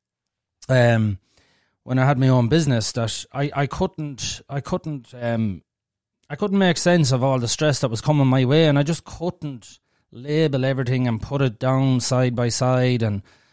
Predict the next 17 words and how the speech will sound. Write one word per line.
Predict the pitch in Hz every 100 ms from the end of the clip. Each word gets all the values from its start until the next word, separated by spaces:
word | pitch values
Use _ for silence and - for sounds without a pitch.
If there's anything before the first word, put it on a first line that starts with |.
| _ _
for | 143
me, | 156 175 156
everything | 147 135 131
has | 131 131
to | 117
be | 123
organised. | 151 151 123 110 95 113
If | 110
it's | 127 151
not | 156
organised, | 151 156 139 131 127 117 104
I, | 117 113 120
I | 117 117
get | 117
very, | 113 123 117 110 107
um, | 101 101 104
agitated. | 147 139 123 120 87 80